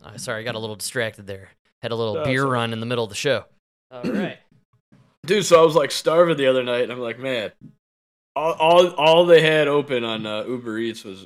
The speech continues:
Speaker 2: Mexican food, and I had a burrito for lunch." Couldn't double down on the burritos,
Speaker 1: No,
Speaker 2: you
Speaker 1: I,
Speaker 2: know?
Speaker 1: I like doubling, uh, down on the Mexican, actually. It's one of the few that I can feel, okay, like, you can't do, I can't even do Italian two nights in a row, let alone in the same day.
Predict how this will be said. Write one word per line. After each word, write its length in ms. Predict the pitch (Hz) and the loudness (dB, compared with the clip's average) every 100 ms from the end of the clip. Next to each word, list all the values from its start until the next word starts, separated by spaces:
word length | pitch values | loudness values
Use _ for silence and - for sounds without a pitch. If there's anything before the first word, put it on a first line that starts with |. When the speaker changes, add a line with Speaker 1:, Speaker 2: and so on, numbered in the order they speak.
| 78 95 | -20 -14
Speaker 2:
Mexican 500 | 120 - 98 95 85 | -12 -14 -18 -18 -18
food, 300 | 92 90 - | -18 -18 -14
and 100 | 110 | -10
I 60 | 127 | -6
had 120 | 131 | -6
a 40 | |
burrito 400 | 120 117 120 110 | -6 -6 -6 -8
for 120 | 104 95 | -12 -12
lunch." 420 | 101 95 - - _ _ _ | -12 -12 -16 -20 _ _ _
Couldn't 200 | 165 127 | -8 -4
double 200 | 127 110 | -4 -4
down 220 | 101 101 | -6 -8
on 80 | 90 | -10
the 60 | 85 | -16
burritos, 600 | 90 90 95 90 80 180 | -16 -14 -14 -16 -18 -12
Speaker 1:
No, 360 | 196 233 262 | -8 -6 -6
Speaker 2:
you 60 | 233 | -4
Speaker 1:
I, 40 | 247 | -6
Speaker 2:
know? 80 | 247 | -6
Speaker 1:
I 180 | 254 262 | -10 -10
like 300 | 262 262 196 | -8 -8 -4
doubling, 560 | 190 165 160 160 147 | -4 -2 -4 -6 -6
uh, 220 | 143 127 | -4 -4
down 300 | 127 135 127 | -4 -6 -4
on 100 | 123 | -6
the 60 | 120 | -6
Mexican, 520 | 123 120 - 127 120 | -4 -4 -6 -6 -6
actually. 360 | 110 104 - 113 | -4 -6 -6 -6
It's 100 | 117 | -4
one 140 | 220 | -4
of 60 | 254 | -4
the 80 | 208 | -6
few 500 | - 208 196 165 135 _ _ - | -6 -6 -4 -6 -8 _ _ -6
that 100 | 160 | -4
I 100 | 151 | -2
can 240 | 160 143 | -2 -6
feel, 360 | 127 175 170 147 | -8 -6 -2 -2
okay, 280 | 135 147 131 | -2 -6 -8
like, 160 | 147 | -10
you 60 | 196 | -12
can't 260 | - 240 | -8 -8
do, 120 | 165 127 _ _ _ - | -6 -10 _ _ _ -14
I 100 | 202 | -8
can't 200 | 262 240 | -4 -2
even 160 | 196 170 | -2 -2
do 120 | 143 | -2
Italian 600 | - 139 156 151 131 113 | -4 -4 -2 -2 -4 -6
two 200 | - 151 | -6 -4
nights 300 | 120 160 175 | -4 -4 -6
in 60 | 117 | -6
a 40 | |
row, 160 | 101 101 | -6 -4
let 200 | 113 127 | -2 -2
alone 260 | 120 113 110 | -2 -4 -6
in 60 | |
the 60 | 92 | -8
same 260 | 123 107 95 | -8 -6 -6
day. 260 | 127 90 | -8 -8